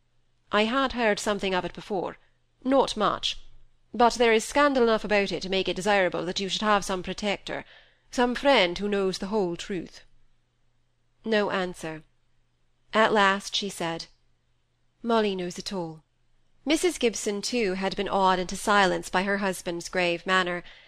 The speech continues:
and she did not like to give vent to the jealous thought in her mind that Molly had known the secret of which she was ignorant. Mister Gibson replied to Cynthia with some sternness. "Yes, I know that Molly knows it all,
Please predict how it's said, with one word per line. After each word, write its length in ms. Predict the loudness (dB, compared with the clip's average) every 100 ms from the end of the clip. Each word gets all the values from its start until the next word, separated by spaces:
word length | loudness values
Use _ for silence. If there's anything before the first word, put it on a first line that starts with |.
| 0
and 160 | 2
she 120 | 2
did 120 | -2 0
not 300 | 0 2 2
like 220 | 0 0
to 80 | -4
give 180 | -4
vent 340 | 0 0 0 -4
to 100 | -6
the 80 | -4
jealous 380 | 0 0 0 -2
thought 240 | -2 -2
in 80 | -4
her 100 | -6
mind 420 | 0 2 2 0
that 200 | -4 -2
Molly 320 | 2 4 4
had 160 | 0 -2
known 280 | 0 0 -2
the 80 |
secret 460 | -2 -2 -2 -4 -4
of 180 | -8 -4
which 240 | -4 -2 -4
she 320 | -2 0 -2
was 160 | -2
ignorant. 500 | -4 -4 -6 -8 -10 -16 -20 _ _ -20 -20 _ -2
Mister 240 | 0 0
Gibson 400 | 0 0 -2 -4
replied 440 | -4 0 2 2 0
to 80 |
Cynthia 480 | -4 -2 -2 -4 -4
with 140 | -4 -6
some 220 | -8 -8
sternness. 720 | -6 -4 -4 -6 -8 -12 -16 -20 -20 _ _ _ _ _
"Yes, 560 | 6 6 6 0 -12 -14 -18 _ 4
I 180 | 4 6
know 400 | 2 2 0 -4
that 200 | -6 -2
Molly 240 | -2 -2
knows 240 | -4 -6 -6
it 100 | -2
all, 280 | -2 -2